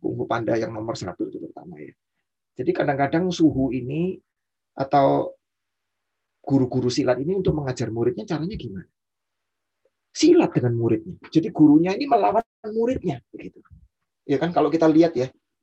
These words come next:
Jadi gurunya seolah-olah jadi musuh muridnya. Kadang-kadang muridnya bingung, "Loh, guru kok lawan saya?" Jadi gurunya lawan silat dengan muridnya. Tapi saudara perhatikan, justru dengan gurunya silat dengan muridnya,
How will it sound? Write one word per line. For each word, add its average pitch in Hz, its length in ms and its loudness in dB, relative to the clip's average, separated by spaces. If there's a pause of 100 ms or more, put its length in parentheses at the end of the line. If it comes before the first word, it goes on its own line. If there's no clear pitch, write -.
Jadi - 240 2
gurunya 165 400 8
seolah-olah - 400 4
jadi 151 240 0
musuh 156 340 6
muridnya. 160 460 4
Kadang-kadang 170 340 0
muridnya 208 380 0
bingung, 170 240 0
"Loh, 135 80 4
guru 127 240 0
kok - 160 -2
lawan 165 240 0
saya?" 233 320 -8 (400)
Jadi - 200 -8
gurunya 151 400 0
lawan 151 320 0
silat 151 320 -2
dengan 117 220 -8
muridnya. 117 380 -4 (360)
Tapi 185 240 -2
saudara 190 320 -2
perhatikan, 185 560 -4 (400)
justru 302 480 2
dengan 123 320 0
gurunya 123 480 -2
silat 117 400 -6
dengan 95 240 -12
muridnya, 123 640 -12